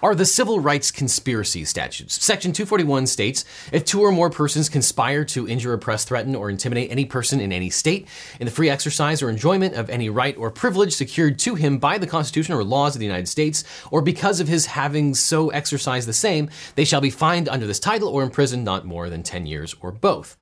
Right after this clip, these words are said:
And the next section, two forty-two, makes it a crime for any person acting under color of law, statute, ordinance, regulation, or custom to willfully deprive or cause to be deprived from any person those rights, privileges, or immunities secured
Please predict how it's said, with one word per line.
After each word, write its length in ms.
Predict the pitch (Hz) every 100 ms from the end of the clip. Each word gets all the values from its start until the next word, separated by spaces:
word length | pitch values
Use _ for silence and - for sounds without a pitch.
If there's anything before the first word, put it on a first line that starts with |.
| _ _ _ _
And 160 | 247 226
the 60 | 190
next 220 | 202 -
section, 500 | 156 127 139 135 127
two 160 | -
forty-two, 480 | 156 147 123 113 269
makes 240 | 190 165 165
it 60 |
a 40 | 156
crime 280 | 147 131
for 100 | 127
any 140 | 131 135
person 400 | 135 123 123 127
acting 340 | 113 131 139
under 220 | 120 120 117
color 380 | - 123 123
of 100 | 107
law, 240 | 139 202 190
statute, 440 | - 147 127 127
ordinance, 420 | 110 120 113 107
regulation, 480 | 101 98 107 131 117
or 80 | 107
custom 420 | - 165 - 135 131 - -
to 100 | 175
willfully 460 | 160 220 185 185
deprive 480 | 151 147 143 139 131
or 60 | 123
cause 320 | - 202 240
to 100 | -
be 80 | 127
deprived 460 | 101 - 95 95 - - -
from 140 | 127
any 100 | 135
person 400 | 135 120 113 113
those 240 | 101 101 -
rights, 220 | 95 95
privileges, 520 | - 92 90 90 87
or 80 | 87
immunities 440 | 113 190 175 156
secured 480 | - - 131 127 123